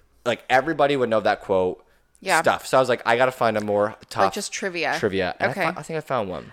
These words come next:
Speaker 2: Okay.
Speaker 1: We're gonna take it slow. It is
Speaker 2: Okay.
Speaker 1: only forty-four questions.
Speaker 2: Okay.
Speaker 1: If we don't get through, if we get through them all, if you have a f-, if you have one of those anecdotes you like to pull out.
Speaker 2: Oh, I'll probably have
Speaker 1: Pull 'em
Speaker 2: anecdotes.
Speaker 1: out.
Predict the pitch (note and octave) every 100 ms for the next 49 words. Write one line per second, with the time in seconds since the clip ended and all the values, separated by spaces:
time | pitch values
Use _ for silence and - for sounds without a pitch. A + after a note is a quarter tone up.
0 | - B3+ C4+ G#3 F#3 C#4 - - C#3 D#3+
1 | G3 F3 - E3 E3+ F#3 - - B2+ F#3
2 | D3 - B2 C3+ - D3 - G2+ - A#2
3 | C#3 - - G2+ - G#3+ A2+ G#2+ G#2 A2
4 | G#2+ E2+ A2 A2 C3 C#3 C3+ B2 A2 G#2+
5 | G#2+ G#2+ - _ - G2 G#2 A#2 G#2 -
6 | - - A#2 A#2+ G2+ A2 G#2+ F#2 G2 G#2+
7 | B2 C3+ - C3+ C3+ B2 _ _ - C3
8 | C3 C#3+ - - B3 A3+ G#3+ A3+ A3+ G3+
9 | G3+ F#3 F3 E3+ F3 E3+ D#3+ -